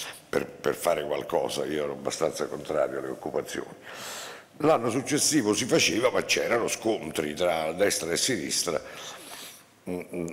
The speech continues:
eh, eh, eh, scienze politiche è attaccata alla facoltà di giurisprudenza,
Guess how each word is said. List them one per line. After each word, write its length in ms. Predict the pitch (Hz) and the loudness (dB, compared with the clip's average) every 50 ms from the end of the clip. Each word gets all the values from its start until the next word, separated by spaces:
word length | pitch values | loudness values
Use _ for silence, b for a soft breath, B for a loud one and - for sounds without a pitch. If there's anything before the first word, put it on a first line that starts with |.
| 76 87 | 0 2
eh, 60 | 87 | 2
eh, 960 | 87 85 87 85 85 85 87 85 82 82 82 82 82 80 82 85 82 80 80 - - 80 80 - | 4 4 2 2 2 2 2 0 0 -2 0 -2 -2 -2 -2 -2 -4 -4 -8 -6 -4 -4 -4 -2
eh, 40 | 76 | 0
scienze 320 | - - 101 98 85 87 | 2 2 2 4 2 2
politiche 600 | 92 95 104 110 117 101 92 90 85 87 90 87 | 2 4 2 2 2 2 0 0 2 2 2 2
è 420 | - - 90 92 - - - 64 - - - - - - B B B B B B B B B B B B B B B _ _ _ | 2 2 2 2 0 -2 -8 -10 -10 -12 -14 -18 -18 -20 B B B B B B B B B B B B B B B _ _ _
attaccata 840 | - 90 - - - 90 - - - 117 113 104 98 90 92 87 85 80 | 0 0 2 2 0 0 0 4 6 6 8 8 6 6 4 4 4 4
alla 260 | 85 87 85 87 82 | 4 4 4 4 4
facoltà 360 | 85 90 85 87 85 - 98 | 4 4 4 4 4 4 2
di 100 | 90 87 | 2 2
giurisprudenza, 960 | 92 85 85 80 - - 87 92 90 85 80 78 80 78 - - 87 82 78 | 0 -2 -2 -2 -4 -2 0 2 4 4 2 2 0 0 0 2 2 0 0